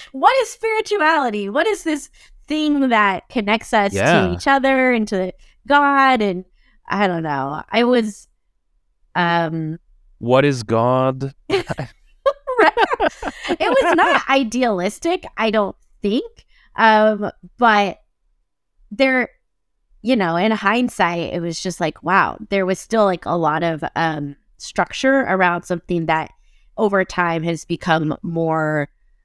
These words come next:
Speaker 1: um, nebulous and vague. And so, um, and all of that was happening at the same time as I was, um, finding my way into the Episcopal Church, uh, and also,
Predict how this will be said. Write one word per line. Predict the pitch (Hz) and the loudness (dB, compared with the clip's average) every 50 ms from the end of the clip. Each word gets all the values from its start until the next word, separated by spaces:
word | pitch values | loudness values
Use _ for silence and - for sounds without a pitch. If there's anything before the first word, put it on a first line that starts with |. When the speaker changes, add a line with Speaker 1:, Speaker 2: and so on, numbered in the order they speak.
| _ _ _ - | _ _ _ -4
Speaker 1:
um, | - 156 156 151 143 143 139 139 139 - - - _ _ _ _ _ _ _ _ _ _ _ _ _ _ _ _ | -2 0 2 2 2 0 -2 -4 -8 -10 -12 -18 _ _ _ _ _ _ _ _ _ _ _ _ _ _ _ _
nebulous | - 170 - 143 185 175 185 202 220 254 302 339 339 - - - - - | -2 0 0 2 2 2 2 2 2 2 2 0 -2 -6 -12 -14 -10 -6
and | 170 170 160 147 | -4 -4 -4 -6
vague. | - - - - 208 247 - 453 466 - _ _ _ _ _ | -8 -10 -10 -8 -6 -4 -4 -4 -4 -6 _ _ _ _ _
And | - 185 185 180 - | -4 -4 -4 -4 -4
so, | - - 220 196 190 180 180 175 170 - _ _ _ _ _ _ _ _ _ _ - - | 0 2 4 4 4 4 2 0 -2 -6 _ _ _ _ _ _ _ _ _ _ -10 -4
um, | 254 240 226 220 - | 0 0 0 0 0
and | - 269 - | -2 0 0
all | 240 262 320 330 | 2 2 2 2
of | 240 190 185 | 2 2 2
that | - 208 214 190 - | 4 4 2 2 0
was | 190 185 - | -4 -4 -2
happening | 170 165 - - 180 170 170 170 | -2 -2 -2 -2 -2 -2 -2 -4
at | 170 - | -6 -8
the | 175 | -8
same | - 180 175 170 - | -6 -4 -4 -4 -4
time | - 170 170 170 160 | -2 -2 -2 0 0
as | 160 156 165 | -2 -2 -2
I | 160 156 | -2 -2
was, | 151 160 156 - - - - | -2 -4 -6 -8 -12 -8 -4
um, | - 165 165 160 156 151 147 - _ _ - | -2 0 0 0 0 -2 -4 -6 _ _ -4
finding | 175 165 165 165 170 160 | -2 -2 -2 -2 -2 -2
my | 160 151 151 | -2 -2 -2
way | 156 151 156 156 | -2 -2 -2 -2
into | 147 147 - 165 - | -4 -4 -6 -6 -6
the | - 143 | -4 -4
Episcopal | - - 156 - - - - 143 - | -4 -6 -8 -8 -10 -8 -6 -6 -6
Church, | - - 143 147 135 - - - - _ _ _ _ _ _ _ _ - | -4 -4 -4 -4 -6 -6 -10 -14 -16 _ _ _ _ _ _ _ _ -4
uh, | 156 151 147 143 143 139 139 135 _ _ - | -2 -2 -2 -2 -4 -6 -8 -12 _ _ -8
and | 165 156 156 151 147 147 151 151 - - | -4 -2 -2 -2 -2 -2 -4 -4 -4 -2
also, | - 156 156 156 - - 170 151 147 147 147 147 147 147 151 | 0 0 0 0 -2 -2 -2 0 0 0 0 -2 -2 -4 -6